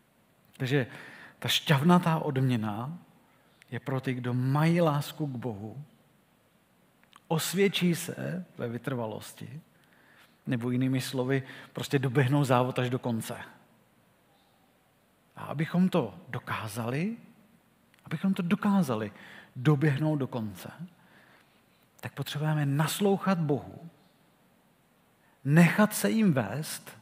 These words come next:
že prosím, Pane Bože, veď mě, aby mohla růst moje láska k Bohu, a tím se vlastně stane i to, že poroste láska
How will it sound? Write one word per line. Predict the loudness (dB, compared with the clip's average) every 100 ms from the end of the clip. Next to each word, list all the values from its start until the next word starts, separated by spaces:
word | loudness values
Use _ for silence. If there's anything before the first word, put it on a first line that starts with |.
| _ _ _
že | -20 -20 -10
prosím, | -2 -2 0 -4 -4
Pane | -4 -4
Bože, | -4 -6
veď | -2 -2 -2 -4
mě, | -4 -6 -10 -12 -16 -20 _ _ _ -20 -20 _ _ _ -4
aby | 2 4
mohla | 6 8 8 6
růst | 6 6 4 4 0 -6 -10 -20 -20 -20 -20 -20 _ _ _
moje | 4 6 8
láska | 8 6 2 0 -2
k | -2
Bohu, | -4 -4 -6 -8 -10 -14 _ _ _ _ _ _ _ _ _ _ _
a | -12
tím | -6 -4
se | -4
vlastně | -4 -6 -6 -6
stane | -6 -4 -4
i | -6
to, | -6 -6 -8 -14 -20 _ _ _ -12
že | -10 -10 -8
poroste | -6 -4 -6 -8 -8 -10 -14 _ _ _ _ _ _ _ _ -4
láska | -2 -2 -4 -4